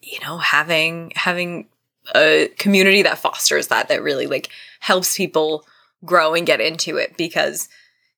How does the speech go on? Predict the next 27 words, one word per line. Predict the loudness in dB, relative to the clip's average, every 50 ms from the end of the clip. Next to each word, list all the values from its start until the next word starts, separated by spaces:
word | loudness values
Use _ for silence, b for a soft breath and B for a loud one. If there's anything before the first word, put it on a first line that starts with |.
| _ _
you | -4 -2 0
know, | 2 2
if | 2 2 4
I | 4 4 4
never | 4 2 2 4
got | 2 4 4 4
that | 2 2
message | 2 2 2 0 0 0 0
saying, | 0 0 0 0 0 0 -2 -4 -6 -8 -10 -12
"Hey, | -12 -8 -6 -4 -4
you | -4 -4 -4
should | -6 -4 -4
try | -2 -2 0 0
this," | 0 0 0 -2
I | -2
never | 0 0 0 0 -2 0
would | 2 2 2
have. | 2 2 0 -2 -6 -12 -18 _
So | _ -2 0 2 2 2 2 2 0 -2 -2
having | 0 0 0 0 0 0 0
other | 0 0 0 0 0 0 -2 -2 -4 -8 _ _ _ _ _ _ _ _ _ _
people | -2 0 0 4 4 4 4 4
to | 4 0
say, | 2 4 4 4 4 2
"Hey, | 0 0 2 2 2
if | 2 0 -4
you | -8 -8 -8 -8 -8 -12 -18